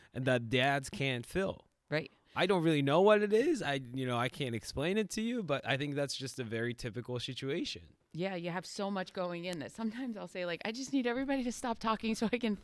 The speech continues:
Speaker 2: think for a minute."
Speaker 1: <laughs>
Speaker 2: I swear it's why I'm so forgetful, 'cause I have so much coming in at me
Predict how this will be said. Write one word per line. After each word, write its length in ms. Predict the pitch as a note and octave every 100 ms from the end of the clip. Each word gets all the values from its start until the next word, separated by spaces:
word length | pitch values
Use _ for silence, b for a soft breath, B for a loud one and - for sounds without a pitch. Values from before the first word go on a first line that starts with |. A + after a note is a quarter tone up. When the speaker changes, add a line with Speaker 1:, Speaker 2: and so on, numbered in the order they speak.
| -
Speaker 2:
think 220 | B3 B3
for 160 | G#3 F3+
a 60 |
minute." 260 | E3+ E3+ D#3+ - - B3+ -
Speaker 1:
<laughs> 360 | G#3+ A3 D#4+
Speaker 2:
I 140 | D#4 B3+
swear 420 | - B3+ C#4+ D4
it's 140 | C4
why 200 | A#3 A#3
I'm 120 | A3+
so 160 | A3+ A#3
forgetful, 480 | A3 G#3+ C4 A#3 G#3
'cause 160 | G#3 G3
I 60 |
have 240 | G#3+ A3 -
so 200 | B3+ B3+
much 220 | B3 B3
coming 320 | B3 A3+ A3
in 140 | A3+
at 120 | A3+ -
me 200 | F#3